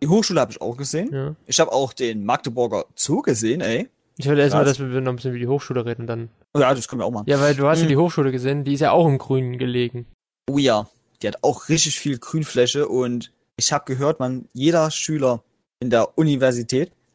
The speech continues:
Speaker 1: laut
Speaker 2: Hochschule.
Speaker 1: in der, ja, Hochschule.
Speaker 2: Eine Uni und eine Hochschule.
Speaker 1: Soll ja angeblich das siebenunddreißig Komma fünf Quadratmeter haben, ne?
Speaker 2: Acht. Acht
Speaker 1: Acht-,
Speaker 2: Quadratmeter.
Speaker 1: achtunddreißig.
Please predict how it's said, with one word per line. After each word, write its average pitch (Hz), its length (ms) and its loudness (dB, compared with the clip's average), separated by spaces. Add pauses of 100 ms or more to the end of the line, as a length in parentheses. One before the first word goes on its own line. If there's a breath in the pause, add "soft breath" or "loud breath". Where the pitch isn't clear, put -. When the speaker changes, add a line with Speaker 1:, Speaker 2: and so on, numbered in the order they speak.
Speaker 1:
laut 131 220 8
Speaker 2:
Hochschule. 135 460 4 (340)
Speaker 1:
in 123 60 -10
der, 113 160 -6 (240)
ja, 101 200 -8
Hochschule. 117 320 -4
Speaker 2:
Eine 143 140 2
Uni 151 200 4
und 139 120 0
eine 123 60 -2
Hochschule. 127 420 -10 (240)
Speaker 1:
Soll 143 80 6
ja 139 80 4
angeblich 165 520 -2
das 123 220 -2
siebenunddreißig 170 720 -2 (400)
Komma 139 220 2
fünf 165 260 -4
Quadratmeter 139 680 -2
haben, 110 220 -2
ne? 143 120 -6 (120)
Speaker 2:
Acht. - 500 -6 (260)
Acht - 400 -4 (200)
Speaker 1:
Acht-, - 240 -4
Speaker 2:
Quadratmeter. 139 440 2
Speaker 1:
achtunddreißig. 127 600 0